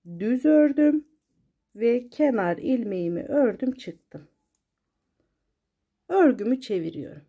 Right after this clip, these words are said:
Örgümün arka yönündeyim ve ikinci sıradayım.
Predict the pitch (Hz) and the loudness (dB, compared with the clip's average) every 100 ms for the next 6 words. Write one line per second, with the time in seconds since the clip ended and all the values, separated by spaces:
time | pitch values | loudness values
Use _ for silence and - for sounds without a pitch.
0 | _ _ _ _ _ _ _ _ _ _ | _ _ _ _ _ _ _ _ _ _
1 | - 311 359 294 240 202 220 262 - 240 | -2 2 2 2 0 -2 -2 -4 -8 -6
2 | 247 247 240 220 202 190 180 175 226 370 | -6 -4 -4 -2 -2 -4 -2 0 0 -2
3 | - 208 247 302 - 294 - 226 214 190 | -6 0 0 0 -8 -16 -12 -8 -8 -10
4 | - 165 160 143 151 | -8 -8 -6 -10 -12